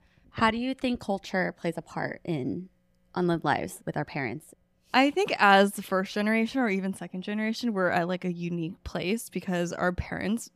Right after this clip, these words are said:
Speaker 2: didn't have the privilege of sitting around thinking about their unlived lives. No one's like,
Speaker 1: Mm-hmm.
Speaker 2: "Oh, I wonder if I stayed in China and, like, married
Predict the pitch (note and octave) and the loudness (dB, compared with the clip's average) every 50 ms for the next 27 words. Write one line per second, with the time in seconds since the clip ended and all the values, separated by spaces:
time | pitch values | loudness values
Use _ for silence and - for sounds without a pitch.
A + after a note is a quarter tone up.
0 | - - - F#3 F#3 F#3 G3 G3 G3 - - D#3+ E3+ E3 E3+ F3+ F3 F3+ F#3 - | -16 -6 0 0 2 2 2 0 -4 -4 -4 -4 -4 -4 -4 -4 -8 -12 -14 -18
1 | _ _ _ _ _ - F#3+ F3+ - - F#3+ F3 F3+ F3 F3 - F3 E3+ - - | _ _ _ _ _ -12 -12 -10 -6 -4 -2 0 2 0 0 0 -4 -4 -2 -2
2 | F3 F3 F3 E3+ E3 - - F3 E3+ F3+ F3+ F3+ E3+ - F3 F3+ - F3 F3 F3 | -2 0 0 -2 -2 -2 -2 0 0 0 0 -2 -2 -4 -4 -4 -4 -4 -2 0
3 | E3 D#3 D#3 D#3 C#3+ - - F#3+ G#3 F3+ - F3+ F3+ E3+ E3 E3 E3+ - C#3 B2+ | 2 2 2 2 0 -4 -2 0 0 0 0 -2 -4 -4 -6 -6 -6 -4 -2 -2
4 | B2 A#2 E3 G3 G#3 G3 G3+ G#3 G#3 G3 F#3 F3+ D#3 E3+ - - _ _ - F#3+ | 0 -2 -2 -4 -4 -2 0 0 0 0 0 0 0 0 -4 -6 _ _ -18 -16
5 | D#3+ E3+ D#3+ D#3 D3 F#3 A#3 A#3 G#3 F#3+ G3+ A3+ C#4 D4+ A#3 F#3 F3+ G#3+ - - | -14 -12 -14 -8 -2 0 0 2 2 2 0 0 0 0 0 0 -2 -4 -2 -2
6 | G3 G3 F#3 E3 - - - G#3 A3 F#3+ D#3+ - F3+ F3+ E3+ E3+ D#3 D#3+ F3 F3+ | -2 -2 -2 -4 -6 -4 -2 0 0 0 0 -2 -4 -4 -6 -6 -6 -6 -6 -8
7 | - - F3+ E3+ F3 G#3+ A#3 G3+ F#3 F3+ F3 - - | -10 -10 -6 -4 -2 -2 -2 -2 -2 -4 -4 -6 -10